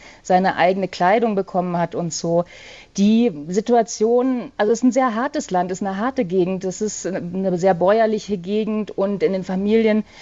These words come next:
gibt es oft eben auch viele Probleme durch diese Nöte. Und, ähm, manchmal sind es alleinerziehende Mütter, die Väter sind weg oder in dem Fall eben ist der Vater umgebracht worden. Also das ist schon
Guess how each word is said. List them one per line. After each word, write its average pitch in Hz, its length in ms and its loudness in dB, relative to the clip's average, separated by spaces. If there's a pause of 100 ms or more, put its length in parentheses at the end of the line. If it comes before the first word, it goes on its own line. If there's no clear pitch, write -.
(160)
gibt - 180 2
es 220 140 2
oft - 240 -2
eben 226 140 0
auch 160 160 2
viele 214 240 2
Probleme 214 640 2
durch 160 280 -2
diese 175 640 2 (500)
Nöte. 196 720 2 (340)
Und, 185 440 0
ähm, 170 400 -2
manchmal 185 340 0
sind 185 200 -2
es 185 100 0
alleinerziehende 185 560 2
Mütter, 202 520 2
die 185 120 -6
Väter 202 360 0
sind 190 200 -4
weg 196 320 2
oder 180 180 -2
in 180 80 -6
dem 185 160 -4
Fall 196 220 -2
eben 190 260 -6
ist 156 240 -6
der 185 80 0
Vater 190 320 -2
umgebracht 190 500 -2
worden. 185 240 2
Also 170 180 0
das 185 140 -2
ist 139 160 -6
schon 220 280 2